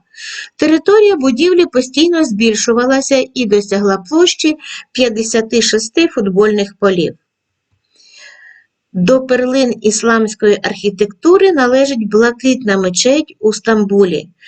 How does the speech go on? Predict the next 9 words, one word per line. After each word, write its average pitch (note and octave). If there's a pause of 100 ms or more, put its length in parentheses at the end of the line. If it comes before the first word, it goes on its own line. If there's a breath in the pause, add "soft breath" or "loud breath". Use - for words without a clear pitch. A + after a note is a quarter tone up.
(300 loud breath)
грандіозна G#3+
споруда C4+
з C#4+
каскадом A#3+
сферичних G#3 (100)
куполів F3+ (400 loud breath)
і E4
шістьма G3+ (100)
мінаретами. F#3+